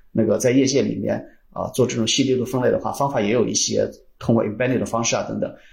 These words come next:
啊，但对于商品来说的话，它是格外难的，因为商品和商品它们之间那个差距有时候是很小的。就比如说，呃，客户要求我们，呃，不单是要识别出这是一个可乐或者这是一个百事，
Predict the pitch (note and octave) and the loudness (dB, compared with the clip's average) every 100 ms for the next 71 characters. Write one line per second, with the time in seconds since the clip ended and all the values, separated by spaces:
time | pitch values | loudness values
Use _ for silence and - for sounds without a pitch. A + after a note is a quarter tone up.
0 | - - A2 G#2 G#2 - - C#3+ A#2 - | -20 -8 -4 -2 -2 -2 -2 -2 -2 -6
1 | - - F3+ B2+ C3+ D#3+ F3 C#3 F#2+ A#2+ | -14 -2 2 2 2 0 -2 0 -2 -2
2 | G2 - - A#2+ - G#2+ C#3 G2 D2 - | -6 -8 -10 -10 -2 2 2 0 -4 -12
3 | - B2+ C3+ C3 - - - - F3+ E3 | -6 0 2 0 -4 -20 -8 -2 0 2
4 | G#2+ B2 D3 D3 C3 - B2+ A2+ - A#2 | 2 2 2 2 0 0 -2 -2 -2 0
5 | A#2+ A#2+ A#2+ - - - - A#2 A2+ - | 2 2 2 -4 -18 -8 0 2 2 0
6 | C3+ C3+ C3 G#2 - A#2+ C#3 A#2 - - | -2 0 2 2 0 0 0 2 0 0
7 | - - B2 A2 A2+ A#2 B2 B2 - - | -4 -8 -6 -2 0 2 2 0 -10 -20
8 | - - G#2+ G2+ - - C#3 C#3 C3 C3 | -20 -6 -2 -2 0 0 4 4 2 2
9 | A2+ G#2 G#2 - - _ - A2+ G2+ D3+ | 0 0 -4 -8 -18 _ -10 -6 -2 0
10 | D#3+ E3 - D3 A2+ - A#2+ A#2 A#2+ A#2+ | 0 0 0 0 0 0 0 2 2 2
11 | - - _ - C#3+ C3+ C3+ C3 - A#2+ | -2 -18 _ -2 2 2 2 0 -2 0
12 | G#2+ - A2+ G2+ B2 A#2+ A#2 A2 - - | 0 0 -2 -2 -4 -2 0 0 -2 -4
13 | - - | -4 -4